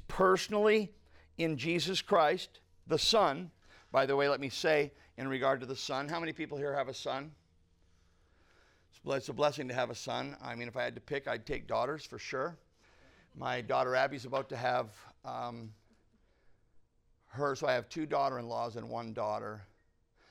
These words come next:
Both of my daughter-in-laws have given me a granddaughter. They're amazing. Now my own daughter is about to give me a daughter. I think I'm just gonna give her everything. So daughters are great.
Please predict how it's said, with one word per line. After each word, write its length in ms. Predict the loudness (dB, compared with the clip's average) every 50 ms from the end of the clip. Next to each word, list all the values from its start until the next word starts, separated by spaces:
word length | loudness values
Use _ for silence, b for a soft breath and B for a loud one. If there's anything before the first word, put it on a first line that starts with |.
| b b b
Both 180 | -4 -4 -2 -2
of 80 | -2
my 140 | -2 -2 -2
daughter-in-laws 680 | 0 0 2 2 2 0 -2 -4 -4 -2 -2 -2 -2 -4
have 140 | -8 -12 -8
given 240 | -8 -8 -8 -6 -8
me 120 | -8 -8
a 60 | -10
granddaughter. 840 | -8 -8 -6 -6 -6 -6 -6 -6 -6 -6 -6 -8 -8 -10 -12 -14 -18 _ _ _ _ _ _ _ _ _ _ _ _ _ _
They're 140 | -6 -4 -4
amazing. 600 | -4 -4 -6 -6 -6 -8 -8 -10 -12 -12 -12 -10
Now 240 | -8 -6 -4 -4 -4
my 400 | -4 -4 -4 -4 -4 -6 -8 -14 -18 b b b b b b b b b b b _
own 300 | -6 -4 -4 -2 -2 0
daughter 340 | 0 2 2 2 0 -2 -4
is 120 | -6 -8
about 320 | -6 -2 -2 -2 -2 -4 -8
to 100 | -16 -16
give 380 | -16 -6 -4 -2 -2 -2 -6
me 260 | -10 -10 -10 -12 -12 -12 -12
a 80 | -12
daughter. 560 | -12 -8 -6 -4 -2 -2 -4 -4 -6 -8 -10 -12 -16 -14 -14
I 60 | -12
think 200 | -12 -12 -8 -8
I'm 120 | -8 -8 -8
just 160 | -10 -12 -10
gonna 160 | -10 -10 -10
give 220 | -10 -10 -12 -10
her 140 | -10 -10 -10
everything. 340 | -10 -12 -14 -18 -20 -20 -20 _ _ _ _ _ _ _ _ _ _ _ _ -20 b b b b b b b b b b b b b b b
So 200 | -6 -4 -4 0
daughters 380 | 2 4 4 4 2 0 -4
are 60 | -8
great. 400 | -6 -4 -6 -6 -6 -8 -14 -20